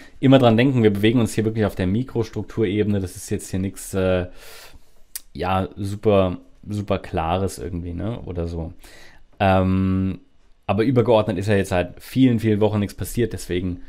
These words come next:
schauen wir uns ja auch die Mikrostrukturen an. Und in der bullischen Struktur wäre es halt eine W X Y X Z Korrektur, die sich hier ausspielt. Das ist eine sehr, sehr rare Variante, äh, sehr selten.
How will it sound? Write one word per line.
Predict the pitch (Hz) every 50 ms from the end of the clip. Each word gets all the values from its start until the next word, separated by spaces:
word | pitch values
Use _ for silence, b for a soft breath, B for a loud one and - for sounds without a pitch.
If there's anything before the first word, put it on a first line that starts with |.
| B B B
schauen | - - - 80 107
wir | 120
uns | 117 -
ja | 123 110
auch | 101
die | - 113
Mikrostrukturen | 117 131 131 - 131 - - 110 - - - 104 -
an. | 101 113 160 165 B B B B B B B B B B B -
Und | - 156 160 165 165 170 165 - - - - - - -
in | 143 147 156 160 151
der | 151 143 139 135
bullischen | 127 120 113 135 165 202 202 - 196 165
Struktur | - - 151 139 139 143 143 120
wäre | 120 123 143
es | 139 -
halt | 131 123 123
eine | - - 110 110 110 110 104 95
W | 113 127 135 131 -
X | 123 - - - -
Y | 139 135 135 - - 127 117 110 110 -
X | 113 - - - - -
Z | - 131 127 -
Korrektur, | - - 151 143 143 135 139 - 143 135
die | 135 135
sich | 127 123 -
hier | - - -
ausspielt. | 104 127 123 - - - 127 127 127 131 131 131 B B B B B B B - -
Das | - 98 104
ist | 110 101 120
eine | 117 113 104
sehr, | 101 107 113 120 127 120
sehr | 104 110 110 107 104 104 101 - - -
rare | 101 92 92 95 98 98 104 117 131 139 135 143 135 120
Variante, | 120 113 110 113 107 104 107 131 143 - - 147 147 147 139 113 104 104
äh, |
sehr | 101 104 104 104 101
selten. | 95 98 104 98 107 139 143 - - 156 160 170 165